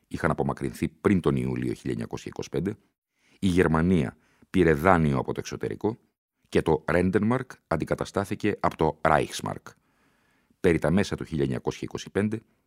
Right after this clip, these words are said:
είχε έρθει η χρυσή δεκαετία του χίλια εννιακόσια είκοσι. Αλλά ο πρόεδρος Έμπερτ πέθανε στις είκοσι οκτώ Φεβρουαρίου χίλια εννιακόσια είκοσι πέντε.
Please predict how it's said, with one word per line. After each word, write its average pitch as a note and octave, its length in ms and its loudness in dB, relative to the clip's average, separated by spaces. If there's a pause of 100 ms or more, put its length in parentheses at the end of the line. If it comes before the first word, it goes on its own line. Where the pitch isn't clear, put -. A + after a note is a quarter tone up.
(120)
είχε - 280 -4
έρθει - 360 -2 (120)
η - 80 -8
χρυσή - 400 -6
δεκαετία C#2+ 580 -4
του - 100 -18
χίλια B1 180 -8
εννιακόσια B1 440 -8
είκοσι. - 380 -16 (1300)
Αλλά E2 260 8
ο C#2+ 120 2
πρόεδρος G2+ 580 -4
Έμπερτ C2+ 460 -2 (720)
πέθανε G2+ 540 0
στις - 260 -8
είκοσι - 280 -4
οκτώ F2 240 -2
Φεβρουαρίου C#2+ 560 0
χίλια D2 220 -4
εννιακόσια B1+ 420 -4
είκοσι - 260 -10
πέντε. - 300 -12